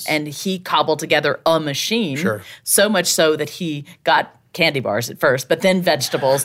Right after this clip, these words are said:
Speaker 2: <laughs>
Speaker 1: but they couldn't even have any arms. So it, it's sort of the same thing, but just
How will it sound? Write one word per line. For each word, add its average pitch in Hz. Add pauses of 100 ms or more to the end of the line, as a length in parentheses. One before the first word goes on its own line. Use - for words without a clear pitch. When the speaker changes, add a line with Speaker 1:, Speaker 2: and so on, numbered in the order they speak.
Speaker 2:
<laughs> -
Speaker 1:
but 220
they 208
couldn't 214
even 180
have 170
any 151
arms. 143 (200)
So 165
it, 185
it's 180
sort 226
of 262
the 240
same 190
thing, 180
but 147
just 143